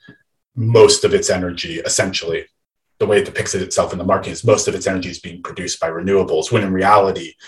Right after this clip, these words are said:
such a small fraction is that it's almost trivial. So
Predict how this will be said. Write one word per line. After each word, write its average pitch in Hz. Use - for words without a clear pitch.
such -
a -
small 92
fraction -
is 82
that 82
it's -
almost 85
trivial. -
So -